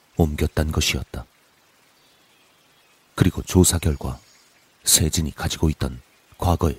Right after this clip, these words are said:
병력이 발견되었다. 경찰은 극한의 상황에서 세진의 몽유병이 재발하여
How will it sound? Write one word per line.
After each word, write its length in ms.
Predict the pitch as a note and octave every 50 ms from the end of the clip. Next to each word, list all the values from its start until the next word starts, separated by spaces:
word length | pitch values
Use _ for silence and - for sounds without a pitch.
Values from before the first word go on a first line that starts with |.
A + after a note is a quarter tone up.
| - -
병력이 420 | - E2 D#2+ D#2+ D#2 D2 D#2+ E2+
발견되었다. 720 | - E2+ D#2 - E2+ D#2+ D2 D#2+ C#2 - - - - - - _ _ _ _ _ _ _ _ _ _ _ _ _ _ _ _ _ _ _ _ _ _ _ _ _ _ _ _ _ _ _ _ _ _ _ _ _ _ _ _ _ _ _
경찰은 480 | - - F2 D#2 D2+ - - - C2+ B1+ B1 B1+ - _ _ _ _ - - _ _ - - _ -
극한의 400 | - F#2 - - - F2 E2+ E2
상황에서 600 | - - - F2+ D#2+ D2+ C#2+ C#2 - - - C#2 - _ _ _ _ _ _ _ _ _ _ _
세진의 520 | - - - - F2 D#2+ - F2+ F2+ D2 B1+
몽유병이 560 | D2+ E2+ E2 D#2+ E2 - - F#2+ D#2 C#2 B1+
재발하여 580 | - - - F2 - C#2 - B1+ B1+ B1+ C2